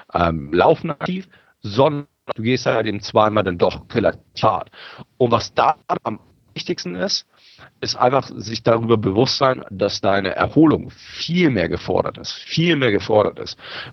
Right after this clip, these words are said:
Weil es hat sich nicht damit gegessen, dass du einmal diesen, äh, Stimulus setzt und einmal diesen Stress setzt, den Stress setzt du jetzt zweimal.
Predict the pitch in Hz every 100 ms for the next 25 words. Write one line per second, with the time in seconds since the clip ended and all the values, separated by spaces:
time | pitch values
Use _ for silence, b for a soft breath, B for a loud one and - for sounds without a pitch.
0 | - 107 113 - _ - 160 170 147 123
1 | 113 104 101 101 - 101 - - 107 143
2 | 131 85 87 90 90 - - 92 87 -
3 | 110 98 92 95 90 131 113 107 131 110
4 | 95 87 - - 143 - 80 110 - _
5 | b b b b 107 - 139 131 - 110
6 | - 95 87 - - 120 120 101 -